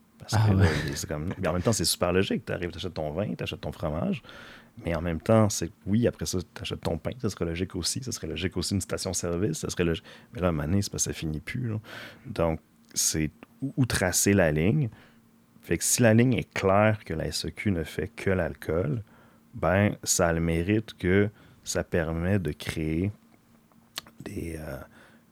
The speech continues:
Speaker 1: des, des spécialités autour, tant que la S E Q bouge pas trop la ligne tout le temps.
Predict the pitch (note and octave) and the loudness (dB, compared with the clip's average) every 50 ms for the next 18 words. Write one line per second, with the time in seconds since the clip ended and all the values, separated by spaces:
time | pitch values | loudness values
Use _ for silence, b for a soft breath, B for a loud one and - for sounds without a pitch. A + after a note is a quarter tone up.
0 | - - - - D#2+ E2 - - F#2 - - - G2 F2 - - G2+ F2 E2 E2 | -20 -12 -8 -8 -8 -6 -6 -2 -2 -2 0 0 0 0 2 2 2 2 2 2
1 | D#2+ - - G#2 G2+ G#2 F2+ D#2+ - - F2 F2+ G#2 A#2 - - _ - G#2+ A2 | 0 0 4 6 6 6 6 4 2 4 4 6 6 4 2 -2 _ 4 6 6
2 | A2+ - G2 E2+ E2+ - - E2 E2 - - G#2+ G#2 F#2 F#2 F#2+ F#2 - - - | 6 4 2 2 2 2 2 0 -2 2 2 4 4 4 4 2 2 0 2 2
3 | G#2 G2 - - G#2+ G2+ F#2+ E2+ E2 F2+ F#2+ G2+ G2 - G2 F2+ E2+ - - D2+ | 2 2 4 4 4 6 6 4 4 4 4 4 2 2 -2 -4 -2 -2 -4 -6